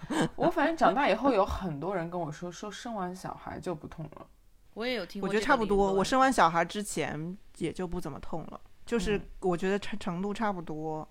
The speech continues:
Speaker 1: 我现在只会就是来之前有一点爱哭，然后想吃，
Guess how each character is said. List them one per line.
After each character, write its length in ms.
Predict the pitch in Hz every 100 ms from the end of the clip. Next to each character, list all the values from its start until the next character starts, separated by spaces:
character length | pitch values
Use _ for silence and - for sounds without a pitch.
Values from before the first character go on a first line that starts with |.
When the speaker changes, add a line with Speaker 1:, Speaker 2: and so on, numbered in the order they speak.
| -
Speaker 1:
我 120 | - 208
现 240 | 294 262
在 200 | 262 254
只 180 | 208 185
会 420 | 185 240 214 185
就 160 | 175 214
是 520 | 196 202 185 170 - -
来 360 | 185 165 160 185
之 180 | 208
前 420 | 214 - 160 160 180
有 160 | 156
一 100 | 160
点 380 | 175 165 - - -
爱 140 | 208
哭， 600 | 196 - 165 170 170 170 - _ - - - _ - -
然 140 | 175
后 100 | 202
想 280 | 254 175 156
吃， 760 | - - 180 185 185 180 185